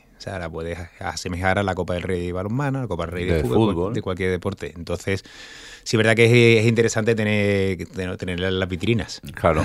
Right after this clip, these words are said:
Speaker 1: <laughs>
Speaker 2: porque, Guille, un equipo que a lo mejor no sea capaz, porque es verdad que el, que el rugby español cada día es más competitivo, hay equipos muy bien posicionados en la, en la tabla de clasificación en los primeros lugares, es una oportunidad también para los equipos de poder tener esa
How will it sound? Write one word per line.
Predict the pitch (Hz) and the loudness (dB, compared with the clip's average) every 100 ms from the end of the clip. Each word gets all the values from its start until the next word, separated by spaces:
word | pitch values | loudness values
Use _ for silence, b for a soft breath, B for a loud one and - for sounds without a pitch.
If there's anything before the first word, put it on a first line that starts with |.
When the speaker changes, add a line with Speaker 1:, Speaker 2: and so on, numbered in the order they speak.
| - - | -2 -4
Speaker 1:
<laughs> | - | 0
Speaker 2:
porque, | 98 82 | 0 2
Guille, | 85 98 107 | 2 4 4
un | 92 95 | 4 2
equipo | 92 95 95 | 2 2 4
que | 98 | 4
a | |
lo | 92 | 4
mejor | 98 101 | 4 2
no | 101 98 | 2 2
sea | - 98 | 4 2
capaz, | 98 92 98 - | 4 4 4 2
porque | 76 76 | -4 -4
es | |
verdad | 76 76 78 - | -2 0 -2 -2
que | 71 | -6
el, | 71 65 | -6 -8
que | 73 | -6
el | 73 | -6
rugby | 80 73 76 | -4 -4 -4
español | - 76 78 76 | -2 -2 -2 -2
cada | 76 73 | 0 0
día | 76 | 0
es | 76 | 0
más | 78 - | -2 -2
competitivo, | 76 73 69 67 90 85 69 B B B | -6 -4 -6 -4 -2 0 -2 B B B
hay | 76 82 | 0 0
equipos | 82 87 85 80 | -2 -2 -2 -2
muy | 92 | 0
bien | 90 82 | 0 0
posicionados | 80 80 87 - 80 80 78 78 | -2 -6 -6 -4 -2 0 0 0
en | 78 | 0
la, | 76 78 | 0 0
en | 78 | -2
la | 73 76 | -4 0
tabla | 82 78 78 | 0 0 -2
de | 78 | -2
clasificación | 78 80 80 76 76 87 82 76 - B B | -4 -4 -8 -6 -6 -2 -2 -4 -10 B B
en | 78 80 | -4 -2
los | 76 | -2
primeros | 82 80 78 | -2 0 0
lugares, | 78 78 78 82 92 B B B - | 0 0 2 2 0 B B B -4
es | 87 - | -4 -2
una | 107 104 | 0 2
oportunidad | 95 92 - 92 90 90 | 4 2 0 0 2 2
también | 90 92 87 | 0 0 2
para | 98 95 92 | 4 6 6
los | 87 82 | 4 0
equipos | 82 87 85 87 | -2 -4 -2 0
de | 95 | 0
poder | 95 85 82 | 2 0 0
tener | - 87 90 | -2 -2 0
esa | 90 - 85 76 | 0 0 -2 -4